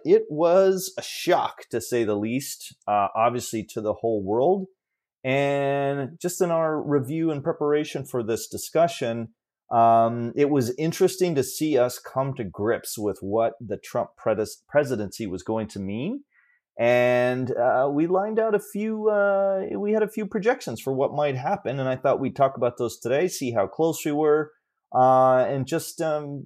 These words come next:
you know, we can look at a few things that, uh, that we, um, that we noticed as the, uh, as the administration went along that hopped out. Um, I'm gonna go ahead and get started. So,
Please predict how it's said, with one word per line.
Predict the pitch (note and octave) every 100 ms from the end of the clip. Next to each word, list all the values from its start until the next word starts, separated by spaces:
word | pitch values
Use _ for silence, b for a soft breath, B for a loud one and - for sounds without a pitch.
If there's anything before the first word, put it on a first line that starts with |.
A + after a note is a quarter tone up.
| -
you | D3
know, | D#3+ E3 -
we | A2 D3+ D#3+
can | F3
look | D#3+ E3+
at | D#3
a |
few | D3 E3+ E3
things | D#3 A#2+ G#2+ F2+
that, | G2+ - G#2+
uh, | G2 F#2+ F#2+ F2+
that | G2+
we, | G2 G2+ F#2
um, | F#2 F2+ F2+ E2+ E2 D2+ D#2+ D2 F#2+
that | G2
we | - G2+ G2 F2+ F2+
noticed | F#2+ A2 A2+ A#2 - - - G#2
as | G#2 G#2 G2 -
the, | G#2 G2+ G2 F#2+ -
uh, | G2 F#2+ F#2 F2+ G#2 -
as | G2
the |
administration | G2+ G#2+ G#2+ - A2 G#2 A2
went | G#2+
along | G2+ G#2 A2 A#2 B2 - _ _ _ _
that | A2
hopped | - B2+ - C#3
out. | C#3 F3+ - - -
Um, | C3 C#3+ D3+ D3 D3 D3 C#3+ _ -
I'm | G3
gonna | A3+
go | G#3
ahead | G#3
and | G3+
get | G3+
started. | - G3+ G3 F3+ A2
So, | - E3+ D#3 -